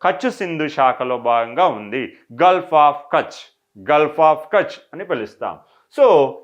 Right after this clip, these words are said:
ఇది గుర్తుంచండి. నెక్స్ట్ వస్తే పొరుగునున్న దేశం ఏది? పశ్చిమం నుంచి మొదలుకొంటే వాయువ్య సరిహద్దు వరకు కూడా పాకిస్తాన్ ఉంది. కాబట్టి వాయువ్యాన, నార్త్ వెస్ట్ సైడ్ నైబర్ కంట్రీస్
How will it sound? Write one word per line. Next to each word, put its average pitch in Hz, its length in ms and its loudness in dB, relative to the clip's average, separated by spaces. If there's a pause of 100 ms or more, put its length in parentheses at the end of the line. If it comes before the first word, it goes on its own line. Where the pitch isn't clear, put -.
ఇది 131 540 -6 (120)
గుర్తుంచండి. 110 760 -16
నెక్స్ట్ 220 280 -4
వస్తే 101 420 -12 (340)
పొరుగునున్న 254 400 2 (140)
దేశం 233 260 2 (140)
ఏది? 214 220 -2 (380)
పశ్చిమం 220 640 0
నుంచి 202 240 -6
మొదలుకొంటే 151 560 -2 (420)
వాయువ్య 233 460 4 (100)
సరిహద్దు 202 460 2
వరకు 170 260 0 (100)
కూడా 175 140 2 (100)
పాకిస్తాన్ 139 580 0 (120)
ఉంది. 117 300 -6 (400)
కాబట్టి 165 260 -2 (120)
వాయువ్యాన, 151 680 2 (680)
నార్త్ 202 420 2 (100)
వెస్ట్ 170 300 -2 (120)
సైడ్ 135 280 0 (480)
నైబర్ 208 380 2 (100)
కంట్రీస్ 147 480 -2